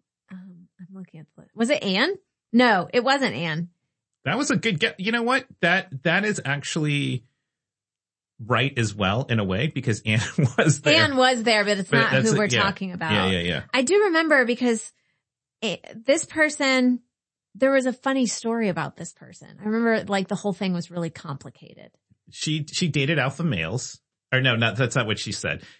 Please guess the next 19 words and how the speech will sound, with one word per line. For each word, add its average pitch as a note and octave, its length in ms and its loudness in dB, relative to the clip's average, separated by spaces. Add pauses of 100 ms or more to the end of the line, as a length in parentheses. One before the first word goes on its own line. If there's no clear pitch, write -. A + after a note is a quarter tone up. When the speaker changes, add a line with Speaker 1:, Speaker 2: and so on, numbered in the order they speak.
(240)
Speaker 2:
I'm A2 100 2
sorry. D#2+ 360 -2 (140)
The, G2+ 200 -8
the, B2 260 -2
let B2 160 0
me B2 100 2
not A#2 220 0
besmirch G2 460 -2
her G2 180 0
honor. D#2+ 300 -4 (320)
Uh, G#2 280 0
she - 200 -6
<laughs> - 0 -
said - 360 -4
that - 140 -2
a D3 100 2
guy A2+ 460 0 (260)
messaged G2+ 540 -4
her, F2 320 -6